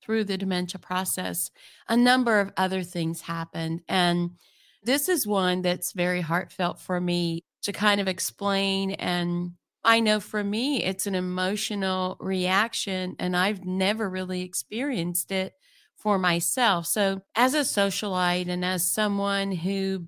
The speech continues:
built relationships, for someone like Marjorie, who was probably a lifelong friend to many people, I know that she was very valued by her family, and they seemed to be very close.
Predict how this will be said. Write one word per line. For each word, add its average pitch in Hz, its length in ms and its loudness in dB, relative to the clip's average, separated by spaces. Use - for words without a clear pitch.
built 208 360 0
relationships, 185 1300 -2
for 233 120 0
someone 277 420 2
like 202 240 0
Marjorie, 202 640 -2
who 185 440 0
was 202 160 -2
probably 226 720 -2
a 170 80 -2
lifelong 175 600 -2
friend 202 600 -4
to - 80 -12
many 190 240 -2
people, 226 540 -8
I 226 180 8
know 226 360 4
that 208 480 4
she 220 300 0
was 202 260 0
very 208 340 0
valued 190 920 -2
by 190 240 0
her 180 160 -4
family, 214 880 -2
and 175 520 -2
they 214 220 6
seemed 202 280 0
to 202 80 -4
be 196 140 0
very 185 320 0
close. 180 720 -2